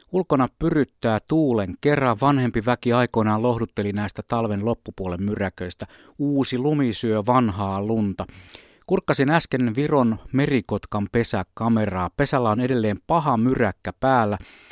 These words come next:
Hautomavuorossa oleva emokotka kuitenkin jatkoi urakkaansa huonosta säästä huolimatta. Se on muuten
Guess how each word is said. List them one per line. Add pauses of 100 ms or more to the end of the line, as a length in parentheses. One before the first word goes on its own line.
(300)
Hautomavuorossa
oleva
emokotka
kuitenkin
jatkoi
urakkaansa
huonosta
säästä
huolimatta. (1120)
Se
on
muuten